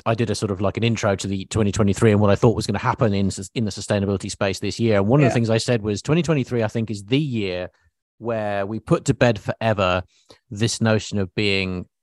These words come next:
Speaker 1: pure play, one or the other, either, either online or offline. For me, it's twenty twenty-three is the year where certainly in the sustainability space, we're gonna see the people that succeed are gonna be the ones that are hybrid. They have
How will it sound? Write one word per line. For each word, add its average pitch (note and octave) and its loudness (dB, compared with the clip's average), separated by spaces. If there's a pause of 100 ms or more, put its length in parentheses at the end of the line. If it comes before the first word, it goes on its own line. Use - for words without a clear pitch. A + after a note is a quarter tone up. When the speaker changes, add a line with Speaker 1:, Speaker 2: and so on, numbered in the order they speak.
(240)
Speaker 1:
pure A#2+ -2
play, F#2+ -2
one G2+ 0
or F#2+ -2
the F#2+ -4
other, D#2+ -4
either, G2+ -2 (100)
either A#2 2
online G2 2
or F#2 -4
offline. F#2 -8
For A#2+ 0
me, C3+ 6
it's - -10
twenty A#2 -4
twenty-three G#2+ -4
is F#2 -10
the G#2 -10
year G2+ 0
where G2 2 (560)
certainly D#3+ 6
in B2+ 4
the A#2 0
sustainability G#2 -6
space, F#2 -6
we're G2 -6
gonna G#2 -2
see G2 -4
the F#2 -8
people C#3 2
that A#2+ -6
succeed B2+ -2
are G#2 0
gonna G#2+ -2
be G#2 -2
the G2 -4
ones G2 -4
that D2 -6
are G2 -2
hybrid. G2 -6
They F2+ -6
have F2+ -6